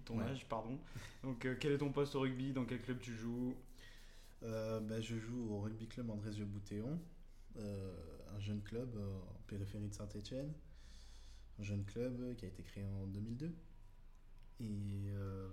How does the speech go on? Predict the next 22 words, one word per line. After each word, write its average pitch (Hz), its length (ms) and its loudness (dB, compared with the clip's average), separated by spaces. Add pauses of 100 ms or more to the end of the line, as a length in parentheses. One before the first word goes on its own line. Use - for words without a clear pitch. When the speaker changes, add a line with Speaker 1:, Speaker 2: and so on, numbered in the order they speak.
(140)
Speaker 2:
moi, 101 140 2
je 98 80 2
viens 101 180 6
de 98 180 4
Toulon. 120 600 0 (200)
J'ai 101 140 -2
fait 98 160 -4
toutes - 240 -8
mes 101 260 0
classes 98 340 -2
à 95 160 -2
La 95 120 0
Seyne-sur-Mer, 101 720 -4 (100)
l'U 101 100 -2
S - 160 -4
S, - 260 -8 (960)
euh, 90 160 -4
l'Union 101 240 2
Sportive 101 360 -4
Sénoise, 120 400 -2 (100)
c'est - 220 -14
ça. - 60 -8